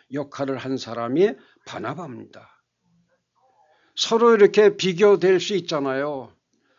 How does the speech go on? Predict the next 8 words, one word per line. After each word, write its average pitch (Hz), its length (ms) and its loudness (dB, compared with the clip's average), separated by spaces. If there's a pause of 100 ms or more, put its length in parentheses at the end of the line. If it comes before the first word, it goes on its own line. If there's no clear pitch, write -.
(340)
어? 135 280 -12 (280)
경쟁심이 220 680 2
일어나고 196 680 4
질투가 262 540 -2
있을 202 300 -2
수 202 160 -6
있잖아요. 139 760 -6 (1900)
그런데 247 720 4